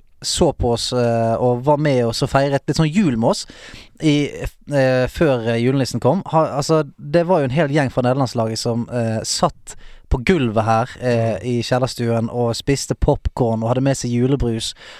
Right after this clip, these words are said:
Speaker 1: og koste seg i mange timer, eh, med oss. Og det satte vi veldig, veldig pris på, så tusen takk til de som kom der.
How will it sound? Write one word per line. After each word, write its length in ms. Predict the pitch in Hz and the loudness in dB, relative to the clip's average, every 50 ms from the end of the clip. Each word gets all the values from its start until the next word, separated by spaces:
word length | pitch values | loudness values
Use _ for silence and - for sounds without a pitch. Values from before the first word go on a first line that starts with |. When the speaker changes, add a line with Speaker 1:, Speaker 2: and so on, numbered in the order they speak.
| - - | -12 -6
Speaker 1:
og 80 | - 151 | -4 -2
koste 320 | - - 165 165 - - 185 | 2 2 2 2 0 0 0
seg 140 | - 156 135 | 2 2 2
i 40 | |
mange 200 | 123 123 135 139 | 2 2 0 0
timer, 400 | - - 131 127 123 127 113 110 107 107 | 0 2 2 2 2 2 0 0 -2 -2
eh, 540 | 104 113 110 110 107 107 107 107 104 104 104 | -2 0 0 0 0 -2 -2 -2 -2 -2 -2
med 80 | 113 117 | 0 0
oss. 180 | 113 - - - | 0 -2 -4 -6
Og 120 | - 143 | -6 -2
det 220 | 151 175 151 135 - - | 0 2 2 0 -2 -6
satte 220 | - - 160 - | -2 -2 0 0
vi 60 | - | 0
veldig, 240 | 123 110 120 120 120 | 0 0 0 0 2
veldig 120 | 117 117 - | 0 0 0
pris 200 | - 139 - - | 0 0 0 0
på, 160 | - 127 147 | -2 -2 -2
så 180 | - - 143 139 - | 0 -2 -4 -4 -4
tusen 260 | - 202 156 - 117 | -6 -6 -4 -4 -4
takk 140 | 107 120 110 | -4 -4 -2
til 80 | - 120 | -2 -4
de 40 | 110 | -6
som 80 | - | -4
kom 160 | - - 156 175 | -2 0 2 2
der. 140 | 185 - | 2 0